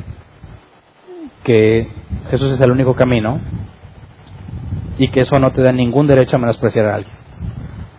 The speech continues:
<coughs> Perdón. Entonces, Juan nos va a hablar más adelante, pero lo voy a dejar para el próximo tema. Sobre un pecado imperdonable.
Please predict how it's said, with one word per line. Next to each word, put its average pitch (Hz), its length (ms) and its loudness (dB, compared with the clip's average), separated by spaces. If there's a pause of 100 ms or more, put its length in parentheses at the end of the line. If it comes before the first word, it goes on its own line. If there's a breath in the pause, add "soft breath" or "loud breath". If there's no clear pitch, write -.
(400)
<coughs> - 2000 -12
Perdón. 110 300 -2 (1160)
Entonces, 139 480 2 (2750)
Juan 165 160 6
nos 180 100 4
va 170 40 4
a 175 40 6
hablar 170 200 4
más 165 160 4
adelante, 160 340 2
pero 135 140 4
lo 123 80 6
voy 143 140 6
a - 20 4
dejar 147 200 2
para 135 140 4
el 127 60 0
próximo 143 380 0
tema. 113 340 2 (920)
Sobre 135 240 4
un 143 100 2
pecado 139 540 4 (360)
imperdonable. 127 760 2